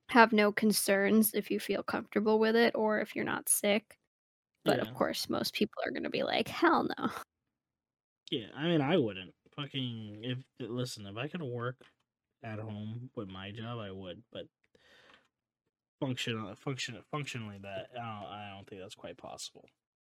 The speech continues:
Speaker 1: Yeah, I know, it doesn't make much sense unless you become some sort of, like, fancy buyer for a rich person, and you just order stuff from them by mail all the time, like,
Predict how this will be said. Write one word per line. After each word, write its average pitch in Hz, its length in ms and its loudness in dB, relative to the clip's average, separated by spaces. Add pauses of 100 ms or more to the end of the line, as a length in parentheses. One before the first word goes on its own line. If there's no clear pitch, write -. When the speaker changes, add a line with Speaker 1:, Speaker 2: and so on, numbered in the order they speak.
(540)
Speaker 1:
Yeah, 233 440 -2 (260)
I 220 220 8
know, 220 400 8
it 226 100 4
doesn't 226 320 4
make 208 220 2
much 208 200 4
sense 214 400 0
unless 214 380 2
you 214 80 4
become 208 560 6
some 208 300 4
sort 208 320 2
of, 208 80 6
like, 202 280 4
fancy 220 640 2
buyer 202 680 8
for 208 340 4
a 202 40 4
rich 208 300 0
person, 214 640 2 (920)
and 226 100 10
you 214 120 10
just 202 260 8
order 208 300 8
stuff 214 340 4
from 220 280 2
them 214 200 6
by 202 160 6
mail 202 380 8
all 202 200 8
the 208 120 6
time, 233 480 8
like, 208 400 6